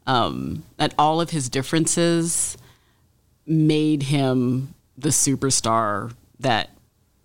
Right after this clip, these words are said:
he was and the supreme talent that he was. Um, and there's nobody, there's nobody like him or was like him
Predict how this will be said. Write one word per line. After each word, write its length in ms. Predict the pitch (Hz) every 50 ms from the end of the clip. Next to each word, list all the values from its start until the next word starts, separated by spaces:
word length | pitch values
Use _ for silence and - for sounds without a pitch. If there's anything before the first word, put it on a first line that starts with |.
| _ _ _ _
he 140 | - 151 143
was 760 | 127 123 127 113 98 78 62 60 67 90 - - - - - - - - _ _ -
and 120 | 139 143
the 60 | 127 127
supreme 500 | - - 131 - - - 135 120 113 -
talent 460 | - - 139 127 123 110 101 - - - _ _ _ _ -
that 140 | 110 - -
he 140 | - - -
was. 680 | - - - - - 67 67 - - - - - - - - - _ _ _ _ _ _ _ -
Um, 420 | - 107 - - - - - - - - -
and 120 | 170 196
there's 200 | 208 202 196 -
nobody, 360 | 240 262 285 302 - 147 -
there's 240 | - 202 214 214 -
nobody 1900 | 214 208 208 208 208 208 214 214 214 214 208 208 214 214 220 226 - - - _ _ _ _ _ - - 160 147 151 147 143 147 147 147 143 143 143 - - _ _ _ _ -
like 220 | 143 139 123 -
him 380 | - - - - - - 127 123 - _ _ _ _ _ _ _ _ _ _ _ _ _ _ _ _ -
or 100 | 143 139 95 -
was 580 | 143 151 151 135 90 90 110 - - - - - - - _ _ _ -
like 240 | - 135 95 - -
him 300 | - - - - - -